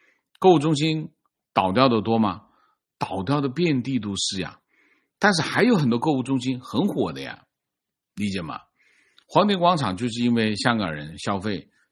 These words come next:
它就火了呀。它也不是很火，但至少它不会倒闭，它至少活得还行。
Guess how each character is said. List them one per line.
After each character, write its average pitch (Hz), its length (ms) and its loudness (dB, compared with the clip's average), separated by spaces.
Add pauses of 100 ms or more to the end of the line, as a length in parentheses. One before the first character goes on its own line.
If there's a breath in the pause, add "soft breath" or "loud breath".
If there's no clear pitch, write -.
(120)
它 117 140 -4
就 110 100 -4
火 - 260 -10
了 - 60 -14
呀。 - 240 -12 (200)
它 196 160 0
也 185 40 2
不 160 140 -4
是 180 120 -4
很 123 240 -2
火， - 300 -14 (580 soft breath)
但 165 180 2
至 214 180 -2
少 123 160 0
它 117 280 -2
不 117 260 -10
会 220 120 -2
倒 165 160 0
闭， 160 460 -8
它 160 140 -4
至 175 140 -10
少 95 200 -6
活 113 180 -6
得 139 80 -6
还 135 120 -6
行。 90 360 -12